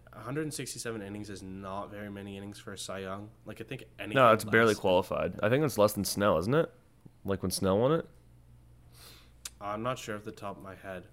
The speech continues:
Speaker 2: Let's
Speaker 1: But,
Speaker 2: see.
Speaker 1: uh,
Speaker 2: Let's see what Snellzilla pitched in eighteen. Was it eighteen? Yeah, eighteen. He pitched, uh, one eighty, and I remember even then people were getting on Snell about not pitching enough innings, and he had a one eighty-nine E R A.
Speaker 1: But at the same time, like, he was on the Rays, right?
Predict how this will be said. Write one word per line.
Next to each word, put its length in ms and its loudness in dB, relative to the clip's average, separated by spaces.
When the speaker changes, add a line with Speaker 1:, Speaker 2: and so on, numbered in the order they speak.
Speaker 2:
Let's 200 -8
Speaker 1:
But, 160 0
Speaker 2:
see. 60 -2
Speaker 1:
uh, 140 -8
Speaker 2:
Let's 140 -8
see 40 0
what 100 0
Snellzilla 480 2
pitched 280 0
in 220 -2
eighteen. 600 -2
Was 100 -2
it 100 -2
eighteen? 380 0
Yeah, 200 2
eighteen. 280 -2
He 80 0
pitched, 340 2
uh, 340 6
one 220 6
eighty, 300 4
and 100 4
I 40 8
remember 320 6
even 200 4
then 180 4
people 200 -2
were 80 0
getting 180 0
on 100 0
Snell 280 0
about 180 2
not 160 -2
pitching 240 -6
enough 200 -6
innings, 300 -4
and 80 -8
he 60 0
had 80 4
a 60 4
one 180 4
eighty-nine 360 2
E 100 -2
R 80 -4
A. 180 -4
Speaker 1:
But 120 -4
at 60 -8
the 80 -10
same 240 -2
time, 280 -4
like, 100 -6
he 100 -10
was 140 -6
on 100 -6
the 80 -8
Rays, 440 -8
right? 280 -8